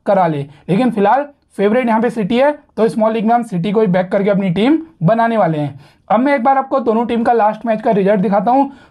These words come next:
तो सिटी ने अपना लास्ट मैच टू वन से लीड्स यूनाइटेड को हराया था। गुंडगॉन ने दोनों गोल मारे थे, महाराज के दोनों असिस्ट थे, जबकि एवर्टन ने अपने लास्ट मैच में एक बहुत बड़ा सरप्राइज रिजल्ट प्रोड्यूस किया।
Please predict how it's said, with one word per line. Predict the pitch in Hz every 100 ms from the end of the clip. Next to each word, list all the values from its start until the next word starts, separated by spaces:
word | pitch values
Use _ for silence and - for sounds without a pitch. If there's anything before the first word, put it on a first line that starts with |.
| -
तो | 233
सिटी | 226 220 262
ने | 269
अपना | 226
लास्ट | 269 240 240
मैच | 240 254 247
टू | 233
वन | 240 233
से | 254
लीड्स | 214 220 233
यूनाइटेड | 214 196 220
को | 240
हराया | 208 220
था। | 254 269 277 _ _ _ _ -
गुंडगॉन | 160 226 240 254
ने | 269
दोनों | 254 247
गोल | 254 254
मारे | 240 240
थे, | 269
महाराज | 208 180 214
के | 220
दोनों | 214 233
असिस्ट | 240 240 220
थे, | 285 294 _ 156
जबकि | 214 214 311 262 - _ -
एवर्टन | 214 247 294
ने | 294
अपने | 269
लास्ट | 277 254 240
मैच | 262
में | 240
एक | 262 175
बहुत | 160 202 269
बड़ा | 233 254
सरप्राइज | 247 214 208 233
रिजल्ट | 226 214 233
प्रोड्यूस | 220 208 214
किया। | 233 277